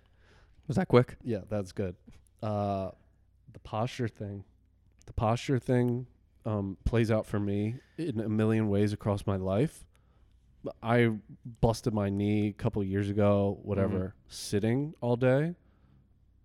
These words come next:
Speaker 2: removes my ability to extend my leg all the
Speaker 1: Mm.
Speaker 2: way.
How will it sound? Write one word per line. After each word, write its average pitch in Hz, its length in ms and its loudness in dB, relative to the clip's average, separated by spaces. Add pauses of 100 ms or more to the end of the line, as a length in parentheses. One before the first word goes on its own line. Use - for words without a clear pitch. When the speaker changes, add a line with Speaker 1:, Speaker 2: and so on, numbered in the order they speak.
(200)
Speaker 2:
removes 117 680 -2 (100)
my 104 240 -2
ability 104 520 0 (100)
to 98 340 -6
extend - 520 -6
my 98 140 -4
leg 95 460 -4
all 98 160 -2
the 101 100 -6
Speaker 1:
Mm. 101 160 -4
Speaker 2:
way. 123 320 0